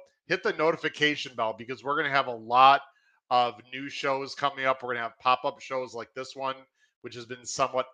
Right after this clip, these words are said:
unannounced on our, uh, programs, especially for Keeneland.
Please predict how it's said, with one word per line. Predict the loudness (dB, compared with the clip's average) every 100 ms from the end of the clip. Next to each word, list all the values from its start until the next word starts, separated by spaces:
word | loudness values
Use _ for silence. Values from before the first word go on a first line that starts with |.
| -4
unannounced | -4 -4 -2 -2 -4 -12 -8
on | -2 0
our, | 2 0 -2 -6 _ _ 0
uh, | 0
programs, | 0 0 2 0 0 -4
especially | -14 -6 -6 -4 -12
for | -12 -10 -10
Keeneland. | -12 -18 -18 -10 -10 -10